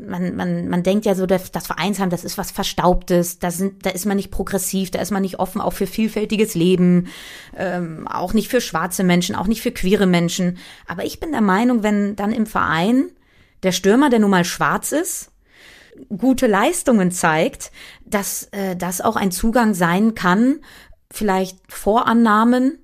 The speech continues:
noch mal zu korrigieren. Schon, weil man vielleicht offener ist, auch dann, ähm, in ein Gespräch mit ihm einzutreten. Also es ist so ein bisschen die sportliche Leistung als Türöffner des Gesprächs. Und diese Chance sehe ich durchaus.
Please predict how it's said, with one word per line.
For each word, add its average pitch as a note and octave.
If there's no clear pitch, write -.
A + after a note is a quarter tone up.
noch G3
mal G3+
zu A#3
korrigieren. A#3+
Schon, C#4+
weil F3+
man G#3
vielleicht A3+
offener C#4
ist, F#3
auch E3+
dann, F#3+
ähm, A#3
in A3
ein A3
Gespräch C4+
mit G#3
ihm E3
einzutreten. -
Also F3
es F3+
ist G#3+
so -
ein G3+
bisschen G#3+
die F#3+
sportliche A3
Leistung G#3+
als F3+
Türöffner A3+
des G3
Gesprächs. -
Und G#3+
diese A3+
Chance A3
sehe B3
ich A3+
durchaus. A#3+